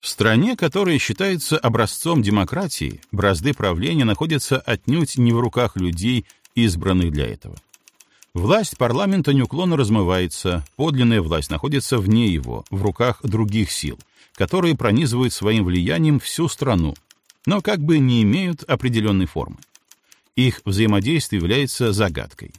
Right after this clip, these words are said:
Они сливаются, разделяются и снова сливаются.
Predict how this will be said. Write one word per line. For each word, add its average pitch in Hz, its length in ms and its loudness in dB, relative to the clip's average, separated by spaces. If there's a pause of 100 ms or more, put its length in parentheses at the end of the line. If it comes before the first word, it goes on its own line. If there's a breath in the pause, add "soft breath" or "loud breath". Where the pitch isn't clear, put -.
(100)
Они 196 220 0
сливаются, 110 800 0
разделяются 98 840 0 (180 soft breath)
и 147 80 -2
снова 104 420 2
сливаются. 64 600 -8